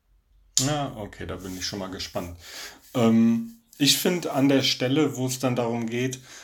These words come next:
dass, äh, ein Spiel gemacht werden soll, ob die Wohnung zurückgetauscht wird, ist Chandler ja erst bei de-, wo es um die Knicks-Karten geht, so komplett dagegen und will die Wohnung nicht riskieren und lässt sich dann aber total schnell überreden, da doch mitzuspielen. Das find ich schon immer irgendwie seltsam.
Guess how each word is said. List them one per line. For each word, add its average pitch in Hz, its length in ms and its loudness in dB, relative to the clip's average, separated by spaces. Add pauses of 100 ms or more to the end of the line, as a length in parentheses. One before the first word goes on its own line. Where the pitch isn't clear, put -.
(160)
dass, - 320 0
äh, 110 420 -2
ein 120 220 -4
Spiel 127 320 2
gemacht 127 400 0
werden 117 240 0
soll, 117 340 -2
ob 113 220 -10
die 113 120 -6
Wohnung 117 300 0
zurückgetauscht 120 800 -2
wird, 120 220 -4
ist 131 160 -2
Chandler 113 340 2
ja 113 140 2
erst 117 280 -4
bei 110 120 -4
de-, 123 180 -10
wo 110 120 -8
es 113 100 -4
um 113 100 -2
die 104 120 -4
Knicks-Karten 117 840 -2
geht, 113 360 -2
so 107 380 -6 (460)
komplett 117 400 -2
dagegen 131 480 4
und 110 160 -4
will 113 100 0
die 110 180 -4
Wohnung 117 220 0
nicht 113 300 -2
riskieren 131 560 -4 (340)
und 113 160 2
lässt 113 220 4
sich - 160 -2
dann 113 200 0
aber 107 220 -2
total 110 440 -4
schnell 117 280 0
überreden, 107 560 -6
da 104 100 -4
doch 113 240 -6
mitzuspielen. 143 840 -4
Das - 180 -8
find 101 280 -8
ich 98 80 -6
schon 101 180 -6
immer 110 200 -4
irgendwie 113 340 -6
seltsam. 117 600 -2